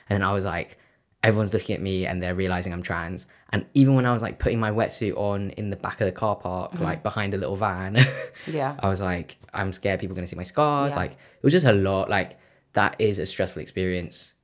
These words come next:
Speaker 1: in itself.
Speaker 2: All to
Speaker 1: Just
Speaker 2: live
Speaker 1: to
Speaker 2: your life. All of the
Speaker 1: just,
Speaker 2: stuff.
Speaker 1: just, just to go surfing.
Speaker 2: Just to go surfing.
Speaker 1: Once.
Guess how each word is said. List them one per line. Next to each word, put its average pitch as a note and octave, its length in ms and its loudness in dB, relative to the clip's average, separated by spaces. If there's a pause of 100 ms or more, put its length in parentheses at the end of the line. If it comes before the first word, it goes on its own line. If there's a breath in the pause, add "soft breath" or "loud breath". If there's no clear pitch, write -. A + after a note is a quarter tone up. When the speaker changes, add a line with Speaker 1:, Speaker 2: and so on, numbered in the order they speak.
Speaker 1:
in G2 100 -2
itself. F#2+ 640 -2 (100)
Speaker 2:
All F3+ 140 -4
to - 60 -4
Speaker 1:
Just F3+ 100 0
Speaker 2:
live F#3 100 0
Speaker 1:
to - 60 0
Speaker 2:
your D#3+ 100 0
life. D#3 460 -4 (180)
All F3 100 -6
of F#3 60 2
the F3 40 -2
Speaker 1:
just, F3 180 0
Speaker 2:
stuff. D#3+ 120 6
Speaker 1:
just, E3 180 2
just F#3+ 160 2
to E3+ 60 -2
go F3 80 4
surfing. D#3+ 460 0
Speaker 2:
Just G3+ 200 -8
to G#3 40 -8
go F#3+ 120 -2
surfing. C3+ 560 -4
Speaker 1:
Once. G#2+ 500 2